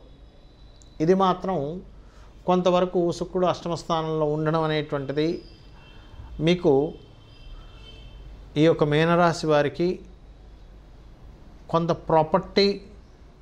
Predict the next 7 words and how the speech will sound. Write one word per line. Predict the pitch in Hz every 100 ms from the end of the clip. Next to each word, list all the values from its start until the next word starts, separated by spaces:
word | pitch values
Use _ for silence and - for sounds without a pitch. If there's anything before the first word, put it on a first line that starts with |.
| - - - -
related | 143 147 160 160 170 165
and | - 143
construction | - 151 151 147 - 196 190 - 185 160
related | 151 147 143 151
సంబంధంగా | 135 - 139 143 147 143 139 151
కొంత | 156 143 127
లాభాన్ని | 131 120 123 131 135 156 160